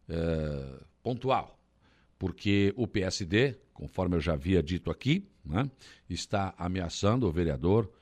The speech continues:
ou está dizendo ao vereador que se ele não votar com o partido na sexta-feira, amanhã,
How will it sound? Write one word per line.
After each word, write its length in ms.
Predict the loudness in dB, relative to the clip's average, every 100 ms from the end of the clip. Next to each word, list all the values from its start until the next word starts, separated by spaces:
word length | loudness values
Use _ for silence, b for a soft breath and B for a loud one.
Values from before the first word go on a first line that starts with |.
| b _
ou 100 | -16
está 220 | -12 -10
dizendo 340 | -8 -4 -2 0
ao 60 |
vereador 500 | 2 2 2 4 4
que 80 | 2
se 140 | 0
ele 160 | 2 2
não 360 | 2 2 2 -4 -2
votar 440 | -2 0 2 0
com 140 | 0 -2
o 60 |
partido 560 | 0 -2 -2 0 0 2
na 100 | -2
sexta-feira, 800 | -2 -6 -4 -6 2 2 2 -4 _ _
amanhã, 500 | -18 -6 2 2 2